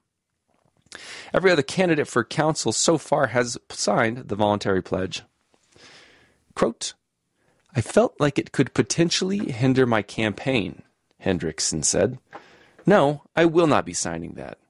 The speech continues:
Fenske said, citing concerns about loose wording that could lead to misinterpretation on the campaign trail. Overall, the mayor's seats, eh, the mayor's seat and three council seats are up for grabs.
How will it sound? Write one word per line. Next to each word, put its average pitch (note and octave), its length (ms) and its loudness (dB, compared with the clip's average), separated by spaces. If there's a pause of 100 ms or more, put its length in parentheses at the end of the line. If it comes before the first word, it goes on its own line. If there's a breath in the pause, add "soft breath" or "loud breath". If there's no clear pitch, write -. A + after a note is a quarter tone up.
(200)
Fenske E2 440 -4
said, D2+ 340 -4 (640 loud breath)
citing F2+ 380 0
concerns G2+ 440 2
about G2 280 2
loose B2+ 400 0
wording A#2+ 540 0 (440 soft breath)
that F#2 280 0
could G#2+ 260 2
lead G2+ 240 2
to G2 180 4
misinterpretation F2+ 880 0
on F2+ 120 2
the F#2+ 60 0
campaign E2 380 -4
trail. F2+ 380 -2 (1500 loud breath)
Overall, D#3+ 680 4 (380)
the A2+ 60 -6
mayor's A#2 360 2
seats, - 640 -4 (180)
eh, A#2+ 220 2
the A2+ 180 0
mayor's C#3 300 4
seat - 340 -4
and G2+ 180 0
three A2 180 0
council G2 440 -2
seats G2+ 320 -2
are F#2+ 160 2
up F2+ 100 -6
for F#2+ 120 -4
grabs. F2 460 0